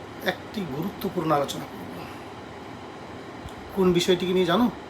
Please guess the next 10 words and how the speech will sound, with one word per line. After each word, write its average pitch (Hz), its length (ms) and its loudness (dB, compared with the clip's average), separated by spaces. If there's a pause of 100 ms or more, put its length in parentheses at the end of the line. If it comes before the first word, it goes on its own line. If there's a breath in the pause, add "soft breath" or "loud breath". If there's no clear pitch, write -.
সেটি 170 200 2
হলো 202 120 8 (160)
অম্বুবাচী। 147 460 0 (1200 loud breath)
এই 160 80 8 (120)
অম্বুবাচীটা 214 580 4 (1400)
প্রত্যেকের 294 880 0 (480)
পালন 165 220 10 (100)
করা 156 140 2 (100)
উচিত - 240 -6 (680)
নিষ্ঠার - 480 6